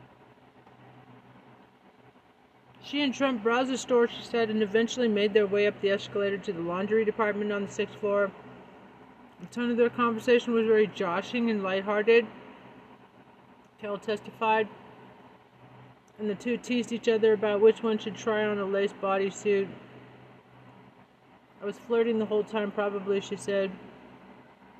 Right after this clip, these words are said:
Trump took her by the arm and led her to a dressing room. She said, asked if she ever thought about saying no, she replied, "That didn't occur to me."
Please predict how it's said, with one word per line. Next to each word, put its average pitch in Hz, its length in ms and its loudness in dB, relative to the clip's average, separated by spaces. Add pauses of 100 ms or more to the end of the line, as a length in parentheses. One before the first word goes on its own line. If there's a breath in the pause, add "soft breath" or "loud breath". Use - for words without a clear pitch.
(1400)
Trump 240 240 -6
took 240 180 0
her 254 60 0
by 226 220 4
the 226 100 8
arm 220 200 4
and 202 100 0
led 202 140 2
her 208 80 6
to 185 160 -2
a - 20 -2
dressing 190 420 -2
room. 208 140 0
She - 120 -10
said, 202 220 -2
asked 196 240 -2
if 196 80 -8
she - 160 0
ever 190 140 -4
thought 196 240 -2
about 185 240 -4
saying 185 260 -2
no, 180 160 -4
she 190 160 -4
replied, 190 300 -4
"That 165 180 -6
didn't 185 240 -4
occur 208 280 -4
to 202 60 -2
me." 220 280 2